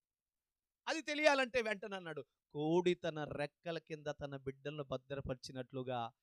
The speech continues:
నేను కూడా నిన్ను భద్రపరుస్తున్నాను" అనగానే నీకు వెంటనే బలు పెలుగుతుంది. ఆహా, కోడి తన పిల్లలను చేసినప్పుడు తన పిల్లలను ఏదైనా గద్ద గాని డేగ గాని వచ్చి దాన్ని బంధించాలని లేకపోతే అపహర-, అపహరించాలని వచ్చినప్పుడు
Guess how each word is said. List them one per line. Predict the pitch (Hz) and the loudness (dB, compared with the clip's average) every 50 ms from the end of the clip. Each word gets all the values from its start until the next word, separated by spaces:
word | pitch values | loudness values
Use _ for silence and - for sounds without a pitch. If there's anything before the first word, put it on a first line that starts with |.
| _ _ _ _ - | _ _ _ _ -14
నేను | 131 135 139 143 147 156 165 180 | -6 -2 2 4 4 4 4 4
కూడా | 180 - 170 175 175 175 | 2 2 0 0 0 0
నిన్ను | 170 165 165 160 160 | 0 -2 -2 -2 0
భద్రపరుస్తున్నాను" | 143 143 143 - - 151 151 - 156 143 135 - _ - 147 147 143 139 135 | 0 0 -2 -2 -2 -6 -4 -2 -2 -2 -2 -4 _ -12 -10 -8 -8 -6 -6
అనగానే | 135 147 147 170 180 190 190 185 170 151 139 - _ _ _ - | -6 -2 0 2 2 4 4 2 2 0 0 -4 _ _ _ -10
నీకు | 160 - - - | -10 -8 -6 -6
వెంటనే | 151 147 165 180 196 202 185 - 202 208 202 | -6 -6 -6 -10 -12 -12 -10 -10 -8 -8 -4
బలు | 165 160 156 160 | 0 0 0 0
పెలుగుతుంది. | 147 - 151 143 135 135 127 123 120 | 0 -2 -2 -2 -2 -6 -8 -8 -6
ఆహా, | 123 120 120 131 139 135 131 | -6 -4 -4 -4 -4 -4 -4
కోడి | 120 _ - 135 143 151 147 147 143 | -6 _ -6 -4 -4 -2 -4 -4 -8
తన | - 139 135 | -10 -12 -14
పిల్లలను | - - 131 139 143 151 151 143 - 147 | -12 -14 -12 -12 -12 -12 -12 -12 -8 -8
చేసినప్పుడు | 143 123 - 147 139 131 - 147 147 139 131 127 - _ _ _ _ _ _ - | -8 -8 -8 -8 -10 -8 -6 -4 -4 -4 -4 -6 -8 _ _ _ _ _ _ -8
తన | 151 147 | -6 -6
పిల్లలను | 147 - - 165 165 170 185 185 180 175 170 156 147 131 - _ _ _ 143 | -6 -2 -2 0 2 2 2 2 2 2 2 2 0 0 -4 _ _ _ -6
ఏదైనా | 156 156 170 170 165 170 | -4 0 0 0 0 0
గద్ద | 160 147 - 143 143 143 151 185 | -2 -4 -4 -8 -6 -4 -4 -2
గాని | 175 175 170 165 160 156 | 0 2 0 0 0 0
డేగ | 139 147 160 170 170 170 165 | 0 0 0 2 0 0 -2
గాని | 165 160 156 | -2 -2 -2
వచ్చి | 151 156 - - - 160 151 135 - _ - 156 | -4 -6 -6 -8 -8 -8 -8 -8 -10 _ -6 -4
దాన్ని | 147 147 151 | -4 -2 -2
బంధించాలని | 135 135 135 147 175 196 190 180 - 175 165 165 160 | -2 -2 -2 0 -2 -4 -4 -2 -2 -2 0 0 0
లేకపోతే | 156 156 147 - - - | -2 -4 -4 -6 -10 -8
అపహర-, | 123 127 147 170 175 196 180 185 | -6 -4 -2 0 2 2 2 2
అపహరించాలని | 175 156 156 196 202 196 202 202 196 185 - 190 185 180 175 | 0 0 2 2 2 2 2 0 -2 -2 0 2 2 2 0
వచ్చినప్పుడు | 165 - - 180 180 170 151 - 180 170 160 147 | -2 -6 -6 -4 -4 -4 -2 0 0 0 0 -2